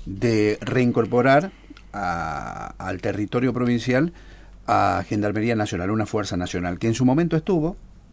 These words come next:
que lamentablemente después se la sacó de la provincia, no en buen término, la verdad que no fue en buen término, y hoy por hoy, eh, bueno, están pidiendo que regrese, que retorne esta fuerza nacional. Eh, ¿ustedes tienen diálogo como legisladores con las autoridades de la provincia,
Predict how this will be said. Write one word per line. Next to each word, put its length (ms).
que 220
lamentablemente 880
después 460
se 180
la 100
sacó 360
de 80
la 120
provincia, 600
no 560
en 80
buen 320
término, 400
la 100
verdad 200
que 60
no 140
fue 220
en 80
buen 140
término, 220
y 120
hoy 100
por 160
hoy, 180
eh, 240
bueno, 300
están 360
pidiendo 520
que 180
regrese, 580
que 160
retorne 500
esta 200
fuerza 380
nacional. 500
Eh, 260
¿ustedes 300
tienen 380
diálogo 880
como 220
legisladores 580
con 340
las 160
autoridades 460
de 60
la 100
provincia, 760